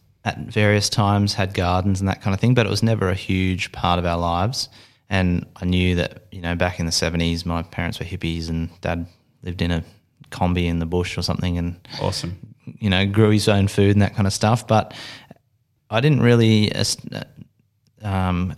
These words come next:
Speaker 1: get a real connection to that until I became, or, uh, until my mid-twenties, I suppose. Um, and I think it actually started with, uh, River Cottage. Uh, I don't know if you know Hugh Fernley Whittingstall. He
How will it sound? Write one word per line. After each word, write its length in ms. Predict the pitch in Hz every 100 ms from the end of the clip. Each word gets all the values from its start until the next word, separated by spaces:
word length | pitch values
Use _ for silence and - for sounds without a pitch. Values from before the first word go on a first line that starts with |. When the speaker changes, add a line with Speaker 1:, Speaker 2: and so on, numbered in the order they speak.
| 123
Speaker 1:
get 200 | 101 92
a 40 |
real 220 | 90 98
connection 420 | 101 104 98 - 98
to 40 |
that 160 | 95 -
until 460 | 95 104 90 90 -
I 80 | -
became, 600 | 87 - 92 87 90 90 85
or, 180 | 85
uh, 60 | 101 - -
until 400 | - 117 139 151
my 140 | 90
mid-twenties, 560 | 87 87 - 90 110 92
I 60 |
suppose. 580 | - - - 92 135 - - _ _ _ -
Um, 240 | 92 90
and 100 | 98
I 40 |
think 220 | 104 131 131
it 80 |
actually 320 | 113 - - 98
started 420 | 104 95 92 90
with, 260 | 92 90
uh, 240 | 90 87 87
River 160 | 90 92
Cottage. 580 | - 92 92 - - - - _
Uh, 260 | 90 87 87
I 40 |
don't 140 | 87 87
know 80 | 90
if 160 | -
you 60 | 92
know 140 | 90
Hugh 240 | 90 98 92
Fernley 380 | - 92 90
Whittingstall. 580 | 90 92 95 - 104 104
He 100 | 95